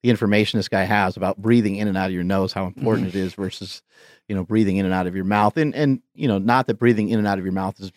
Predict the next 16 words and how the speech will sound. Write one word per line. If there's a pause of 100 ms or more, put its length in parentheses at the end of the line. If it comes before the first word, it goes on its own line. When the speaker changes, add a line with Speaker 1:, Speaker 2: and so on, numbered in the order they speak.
(140)
Speaker 1:
necessarily
bad. (240)
He
explains
it
all,
and
we'll
dive
into
it
in
depth
with
him.
And,